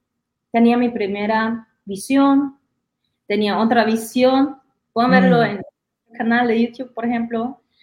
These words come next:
Speaker 1: Em,
Speaker 2: Ajá.
Speaker 1: tenía sueños de Dios, tenía revelaciones de Dios, escuché por primera vez la voz de Dios. No, no, no, no, no fue la primera vez, pero fue como, no, antes ya una vez, cuando tenía veintisiete, ya una vez también.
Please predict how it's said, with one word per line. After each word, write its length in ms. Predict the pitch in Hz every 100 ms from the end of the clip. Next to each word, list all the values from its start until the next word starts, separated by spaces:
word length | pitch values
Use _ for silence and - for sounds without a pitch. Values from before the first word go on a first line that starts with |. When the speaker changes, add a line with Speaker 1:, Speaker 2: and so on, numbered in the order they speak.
| _ _ -
Speaker 1:
Em, 380 | 220 170 220 214
Speaker 2:
Ajá. 180 | 208 208 _ _
Speaker 1:
tenía 180 | 233 226 220
sueños 460 | - 240 262 277 269
de 140 | 262
Dios, 280 | 240 247 240 240
tenía 360 | 220 220 226 220
revelaciones 880 | 214 208 202 202 - - 240 262 262
de 120 | 262
Dios, 500 | 233 233 220 226 226 _ _ _
escuché 680 | 226 226 - 233 233 262 269
por 420 | 269 254 233 233 -
primera 360 | 233 226 240
vez 180 | 247 254
la 120 | 247
voz 180 | 233 233
de 120 | 254
Dios. 480 | 226 220 214 226 - _ _ _ -
No, 280 | 214 196 185
no, 120 | 196
no, 140 | 190
no, 160 | 196 190
no 100 | 196 -
fue 100 | 214 202
la 160 | 196 -
primera 320 | 190 190 190
vez, 120 | 190 -
pero 240 | 240 254 240
fue 280 | 262 285 285 - - _
como, 540 | - 262 269 262 254 - _ _ _ _
no, 140 | 214 -
antes 320 | 320 330 320
ya 180 | 277 254
una 160 | 240 196
vez, 120 | -
cuando 220 | 208 202
tenía 220 | 208 214 208
veintisiete, 640 | 214 208 - 220 202 180
ya 120 | 180
una 180 | 196 202
vez 160 | 196 196
también. 260 | 196 185